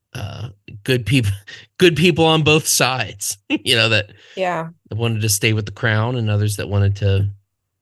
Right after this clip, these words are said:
Speaker 1: be emancipated.
Speaker 2: Well, and it, it comes down to, like, the, uh, like, when you think of those who stayed in the Anglican Church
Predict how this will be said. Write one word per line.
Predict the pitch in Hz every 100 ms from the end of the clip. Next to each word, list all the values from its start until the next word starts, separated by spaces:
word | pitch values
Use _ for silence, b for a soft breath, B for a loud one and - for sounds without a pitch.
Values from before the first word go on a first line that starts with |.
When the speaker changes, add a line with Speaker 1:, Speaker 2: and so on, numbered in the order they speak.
| _
Speaker 1:
be | - 107
emancipated. | 107 117 104 101 - - 101 _ _ _ _ _ _ _ _ _
Speaker 2:
Well, | 233 220
and | 160 208
it, | 180
it | 196
comes | - 208 196
down | 202 190 185
to, | 185 190 185
like, | 180 170 - - -
the, | 190 175 170
uh, | 170 160 165 180 - _ _ _ _ _ _ _ _
like, | - 185
when | 190
you | 180
think | 175 175 170
of | 170
those | 170 170 165 160
who | 170
stayed | 165 - - 175 170 165 170 170 _ _ _ _ _ _ _ _
in | 180
the | 180
Anglican | 147 175 175 180 170
Church | - 160 151